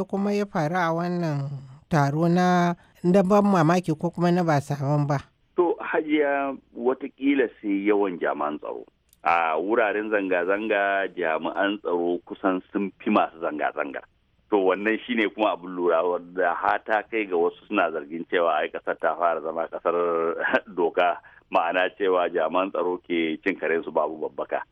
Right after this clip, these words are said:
Speaker 2: Domin ko ina ka motsa jami-, jami'an tsaro ne. To, wannan kuma ba mamaki saboda ganin abubuwa da suka faru a kasar da kuma tun ma kafin a fara taron akwai fargabar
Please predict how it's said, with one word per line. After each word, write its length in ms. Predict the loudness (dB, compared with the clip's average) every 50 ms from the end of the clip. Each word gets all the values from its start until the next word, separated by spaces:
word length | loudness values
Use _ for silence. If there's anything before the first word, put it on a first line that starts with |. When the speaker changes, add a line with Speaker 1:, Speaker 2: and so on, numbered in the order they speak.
| _ _ _ _ _ _ _ _ -4
Speaker 2:
Domin 320 | -4 0 0 0 -2 -2 -2 0
ko 240 | 2 2 2 2 -2 -4
ina 240 | -2 0 0 0 0 -2
ka 80 | -4 -4
motsa 720 | -2 -2 -2 -2 -2 -2 -2 -2 0 0 0 0 -2 -2 -4 _ _ -20 -6
jami-, 480 | -2 0 2 2 0 -2 -6 -12 -8 -6
jami'an 400 | -4 -4 -2 -2 -2 -4 -4 -4
tsaro 320 | -4 -6 -6 -4 -4 -4
ne. 80 | -6 -6 -4
To, 160 | 0 2 2 2
wannan 160 | 2 0 -2
kuma 160 | -4 -2 0
ba 160 | 0 0 0
mamaki 480 | 0 -2 -2 -2 -2 -4 -4 _ -14 -10
saboda 400 | -8 -8 -4 -2 -2 -2 -2 0
ganin 240 | -2 -2 -2 -2 -2
abubuwa 400 | -4 -4 -4 -2 0 0 0 0
da 80 | -2 -8 -12
suka 160 | -14 -14 -8
faru 320 | -4 -2 -2 0 0 0
a 60 | 0 -2
kasar 320 | -4 -4 -2 -2 -2 -2 -4 -10 -14 -20 -20 -20 -20 _
da 120 | _ -8 -8 -8 -8
kuma 560 | -6 -2 0 0 2 2 0 0 0 -2 -4 -4 -8
tun 160 | -10 -6 -2
ma 140 | 0 0 0
kafin 320 | 0 -4 -6 -4 -4 -4 -4
a 60 | -2
fara 400 | 0 0 0 0 0 -2 -4 -6
taron 400 | -6 -2 -2 -2 0 -2 -2 -4
akwai 400 | -4 -6 -4 -2 -2 -2 -2 -2
fargabar 560 | -2 -4 -4 -4 -4 -4 -4 -2 -2 -2 -2